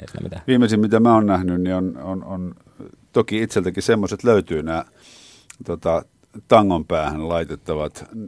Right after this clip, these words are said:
Speaker 2: neopreeniset, tota, mitkä ne nyt nimeltään onkaan, käden lämmittimet, suojukset.
Speaker 1: Aivan.
Speaker 2: Niin, et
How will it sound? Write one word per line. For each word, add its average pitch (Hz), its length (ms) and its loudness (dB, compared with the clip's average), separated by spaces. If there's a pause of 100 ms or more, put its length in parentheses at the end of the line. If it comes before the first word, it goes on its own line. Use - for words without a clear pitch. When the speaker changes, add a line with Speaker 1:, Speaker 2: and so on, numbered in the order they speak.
Speaker 2:
neopreeniset, 78 1000 -8 (840)
tota, 78 420 -6 (580)
mitkä 107 280 -8
ne 113 120 -2
nyt 117 160 -2
nimeltään 101 560 0
onkaan, 82 380 -6
käden 82 420 -4
lämmittimet, 73 760 -10 (120)
suojukset. - 720 -10 (520)
Speaker 1:
Aivan. 90 180 -6 (600)
Speaker 2:
Niin, 110 260 -2 (420)
et 120 120 -4